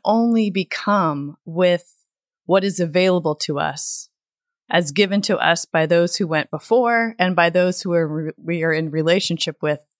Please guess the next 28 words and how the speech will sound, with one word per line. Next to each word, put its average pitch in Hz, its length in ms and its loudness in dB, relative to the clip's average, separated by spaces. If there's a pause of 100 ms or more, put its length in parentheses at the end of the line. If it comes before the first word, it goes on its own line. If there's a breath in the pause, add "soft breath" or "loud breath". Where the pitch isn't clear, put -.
right 165 260 2
now. 160 420 -2 (560)
And 202 220 0
each 285 280 2
individual's 285 600 0
becoming 226 800 0
process, - 800 -2 (800)
you 254 240 4
decide 254 520 -2
what 190 160 -4
you 220 140 2
incorporate 202 460 0
into 190 200 -2
your 175 120 -4
becoming. 175 520 -4 (800)
If 208 240 -2
you 202 100 -2
read 220 400 0 (360)
white 208 440 2
German 202 720 0
theologians 202 640 2
and 170 100 -6
that's 170 180 -2
all 185 120 4
you 180 160 0
read, 240 360 -2
that's 202 300 -2
what 208 260 2